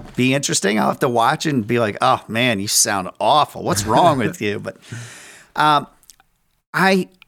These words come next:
I do read a lot. I don't get to read the things I like to read or want to read. It, it doesn't bother me 'cause it's just that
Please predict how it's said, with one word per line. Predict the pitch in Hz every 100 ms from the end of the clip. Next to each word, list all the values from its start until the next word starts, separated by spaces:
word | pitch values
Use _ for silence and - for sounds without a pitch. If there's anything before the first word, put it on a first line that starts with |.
| _ _ _ _
I | 139
do | 143 117 151 151
read | 131 135 135
a |
lot. | 110 92 90 87 -
I | 107 104 -
don't | 113 123 123 - - _
get | 170 -
to | - 131
read | 110 107 113 110
the | 110
things | - 107 98 92 -
I | - 101
like | 98 92 95 90 -
to | 98
read | 87 78 69 85
or | 90
want | 87 95 95 -
to | 92
read. | 87 87 90 - -
It, | - 139 -
it | 208
doesn't | 254 330 170 101
bother | 104 104 131 131
me | 131 135
'cause | 120 117 110
it's | -
just | 131 -
that | 127 113 -